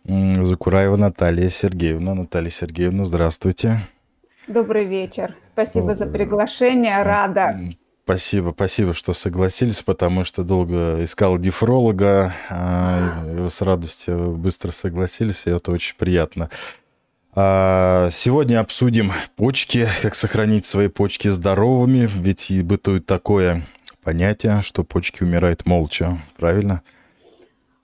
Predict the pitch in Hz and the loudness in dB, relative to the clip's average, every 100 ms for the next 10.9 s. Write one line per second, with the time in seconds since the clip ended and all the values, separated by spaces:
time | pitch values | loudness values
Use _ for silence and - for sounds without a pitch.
0 | _ _ _ _ - 214 220 262 214 208 | _ _ _ _ -6 -2 0 0 2 2
1 | 190 185 - - 226 220 240 262 254 226 | 0 -2 -10 -12 -4 -4 -2 0 0 2
2 | 247 240 254 240 220 233 233 226 220 202 | 2 2 0 0 0 2 2 2 0 -2
3 | 226 226 208 226 208 254 320 311 240 - | 0 -2 0 0 2 2 2 0 -4 0
4 | 202 190 220 214 220 240 214 214 208 214 | 0 2 0 0 -2 -4 -4 -2 -2 -2
5 | - 202 - 220 - - 226 190 185 - | -4 -12 -8 -10 -6 0 0 0 -8 -12
6 | 190 180 185 185 185 - 92 - 104 104 | -12 -8 -8 -8 -10 -12 -12 -6 -4 -2
7 | 92 98 92 87 87 92 - - - - | -2 -6 -6 -8 -8 -10 -12 -16 -18 -4
8 | 95 113 - 117 98 95 117 113 - 101 | -2 0 2 2 2 2 2 0 0 2
9 | 113 - 117 131 92 - - 113 110 98 | 2 2 2 4 2 0 0 0 0 -2
10 | - 117 92 - 95 90 87 - | 0 2 2 0 0 2 0 0